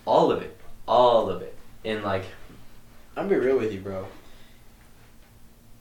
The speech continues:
Speaker 2: Slowly and slowly, God is pointing you to his direction. Slowly. Slowly. You may not see it yet.
Speaker 1: I get what you're saying,
Speaker 2: You may not
Speaker 1: though.
Speaker 2: see it
Speaker 1: Like,
Speaker 2: yet,
Speaker 1: I get
Speaker 2: but
Speaker 1: what you're saying.
Speaker 2: you'll see it soon.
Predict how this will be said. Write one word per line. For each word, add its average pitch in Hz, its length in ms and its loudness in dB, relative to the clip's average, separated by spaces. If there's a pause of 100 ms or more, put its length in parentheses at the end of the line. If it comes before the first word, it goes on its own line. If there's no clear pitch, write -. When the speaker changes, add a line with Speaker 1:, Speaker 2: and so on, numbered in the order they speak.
Speaker 2:
Slowly 226 1300 2 (340)
and 151 180 -8
slowly, 127 1120 -2 (920)
God 127 300 -2
is 127 100 -6
pointing 117 460 -12
you 104 300 -12
to 101 280 -12
his 98 220 -12
direction. - 640 -18 (220)
Slowly. - 640 0 (840)
Slowly. 107 360 -8 (260)
You 95 80 -16
may 113 120 -6
not 196 180 -2
see - 160 -6
it 156 180 4
yet. - 240 -8 (140)
Speaker 1:
I - 260 -8
get 139 180 -6
what 147 120 -2
you're 131 120 0
saying, 147 260 -4
Speaker 2:
You 175 40 0
may 160 80 4
not 165 160 6
Speaker 1:
though. - 60 0
Speaker 2:
see 180 100 4
it - 20 6
Speaker 1:
Like, 151 60 4
Speaker 2:
yet, 127 80 6
Speaker 1:
I 104 40 2
get 104 100 2
Speaker 2:
but - 80 2
Speaker 1:
what - 80 -2
you're 123 100 -2
saying. 127 380 -6
Speaker 2:
you'll 143 140 4
see 160 140 2
it 151 80 4
soon. 127 280 -4